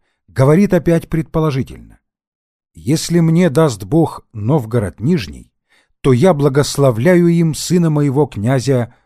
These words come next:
Василия». В третьей грамоте утвердительно благословляет сына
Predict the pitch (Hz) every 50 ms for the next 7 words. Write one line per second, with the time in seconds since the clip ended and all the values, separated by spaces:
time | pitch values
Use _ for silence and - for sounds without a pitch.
0 | _ _ _ - 110 120 117 - - 123 107 - 55 55 55 _ _ _ _ _
1 | _ _ _ _ _ _ _ _ _ _ _ _ _ _ _ _ _ _ - -
2 | - - 123 117 151 185 - - 170 170 139 135 135 123 92 69 57 - - -
3 | _ _ _ _ _ _ _ _ _ _ - 151 156 - 131 147 147 139 127 98
4 | 104 196 202 - 180 180 170 170 170 170 131 143 156 147 135 151 139 - - 139
5 | 139 131 113 123 160 170 156 127 113 - - - - 190 190 180 180 175 165 143
6 | -